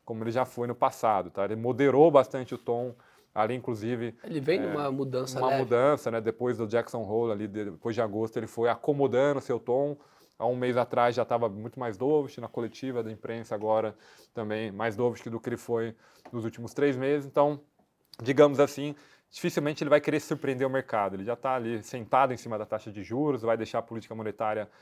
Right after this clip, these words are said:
Speaker 1: agir, vai sempre, obviamente, apresentar os balanços de risco, que a gente aqui até cansa de falar, mas pra todo mundo, é, se identificar. Então, de novo, é, da nossa visão aqui, a gente espera que o Powell não,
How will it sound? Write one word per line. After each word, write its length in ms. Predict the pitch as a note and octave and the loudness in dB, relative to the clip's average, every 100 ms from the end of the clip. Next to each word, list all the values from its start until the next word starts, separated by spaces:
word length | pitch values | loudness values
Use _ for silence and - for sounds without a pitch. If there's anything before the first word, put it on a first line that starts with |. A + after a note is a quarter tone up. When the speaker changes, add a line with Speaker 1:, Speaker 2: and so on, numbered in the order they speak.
| - _ | -20 _
Speaker 1:
agir, 400 | A2+ G2+ A#2 D#3+ | -4 -4 -2 0
vai 140 | B2+ A#2+ | 0 0
sempre, 280 | C#3+ C#3+ B2+ | -2 -2 0
obviamente, 360 | A#2 A#2+ B2 | 0 -6 -6
apresentar 420 | A#2+ A#2 A#2 A#2+ | -4 -4 -4 0
os 100 | A#2+ | 2
balanços 300 | A2+ A#2+ A#2 | 2 0 -2
de 80 | A2+ | -8
risco, 320 | F#2+ A2+ - | -8 -8 -8
que 60 | A#2 | -10
a 40 | |
gente 200 | G#2 G#2+ | -10 -6
aqui 300 | G#2+ - A#2 - - _ - | -6 -4 -6 -8 -18 _ -10
até 220 | - C#3+ | 2 2
cansa 400 | - D#3 D#3 C3 | 6 6 6 -2
de 80 | B2 | 0
falar, 360 | A#2+ A#2 D3+ | 4 6 6
mas 180 | C#3 A#2 | 4 0
pra 160 | A#2+ A#2 | 0 0
todo 260 | C3+ B2+ | -2 -4
mundo, 380 | B2 A#2+ A2 G2+ _ - _ _ | -4 -6 -6 -8 _ -20 _ _
é, 240 | - A2 - | 0 0 0
se 140 | - | -6
identificar. 760 | A2+ A2 A2 - D3 C3+ C3 - - - _ _ | -4 -4 -4 -8 0 2 2 -2 -18 -20 _ _
Então, 160 | - A#2 | -10 -8
de 120 | A#2+ | -4
novo, 400 | A#2+ A2+ A2+ A2+ | -2 0 -2 -4
é, 180 | G#2 G2+ | -6 -6
da 140 | G#2 | -6
nossa 240 | G#2 G#2+ A2 | -6 -6 -6
visão 300 | G#2+ G#2+ G2+ | -4 -4 -4
aqui, 240 | - G#2 | -8 -10
a 40 | |
gente 180 | G#2 - | -10 -14
espera 300 | - G#2+ G2 | -8 -4 -4
que 80 | G2+ | -4
o 60 | G#2+ | 0
Powell 300 | G2+ G2+ G#2 | 2 2 -2
não, 280 | G#2 G2 | -6 -8